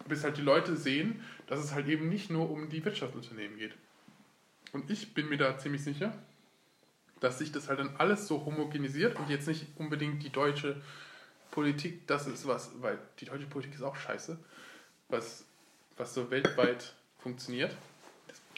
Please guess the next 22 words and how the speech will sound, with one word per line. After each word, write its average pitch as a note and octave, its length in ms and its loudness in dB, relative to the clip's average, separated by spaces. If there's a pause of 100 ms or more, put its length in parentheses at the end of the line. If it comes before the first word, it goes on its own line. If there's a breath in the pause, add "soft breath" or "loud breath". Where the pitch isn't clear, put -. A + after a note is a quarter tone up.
(160)
Aber B2 560 6 (140)
ich - 160 -8
bin C#3+ 100 0
mir C3+ 200 0
ziemlich F#3+ 340 4
sicher, C#3+ 260 4
dass B2+ 220 0
es - 340 -10 (300)
möglich D3 520 4
ist, - 320 -4 (840 soft breath)
oder A2+ 120 -2
dass A#2+ 200 -4
es C3 260 -6
unausweichlich B2+ 800 2
ist, - 260 -4
da A#2 140 6
die C3 80 -2
Menschen C#3+ 680 -2 (360 loud breath)
immer D#3 260 8
mehr C3+ 440 6
auch, C3+ 380 2 (760)
ähm, B2+ 520 0